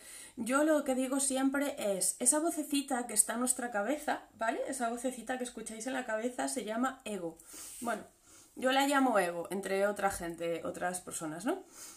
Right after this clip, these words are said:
Entonces, el ego, que es esa vocecita que a todos nos habla y que no quiere decir que estemos locos o locas, hay que aprender a callarla, ¿vale?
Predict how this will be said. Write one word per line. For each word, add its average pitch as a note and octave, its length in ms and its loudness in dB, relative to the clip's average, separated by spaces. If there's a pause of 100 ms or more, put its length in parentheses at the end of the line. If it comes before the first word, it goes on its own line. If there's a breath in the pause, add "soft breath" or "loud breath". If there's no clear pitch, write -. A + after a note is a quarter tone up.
(260 loud breath)
Entonces, B3 560 2
el A#3+ 140 -2
ego, D#4+ 400 0
que C4 80 -2
es A#3 100 2
esa B3 160 0
vocecita B3 520 -2
que G3 60 0
a F#3 120 -2
todos C4 260 2
nos A3 240 0
habla B3 420 4
y G#3 80 -6
que G#3+ 140 -6
no A3 120 -4
quiere C#4 200 0
decir C4 360 0
que - 60 -8
estemos A#3 440 -2
locos A#3+ 540 -2
o G3 120 0
locas, A3 520 -2 (360 loud breath)
hay C#4+ 180 4
que D4+ 80 2
aprender B3+ 480 0
a D4+ 160 0
callarla, G3 580 -2 (540 soft breath)
¿vale? A#3 420 0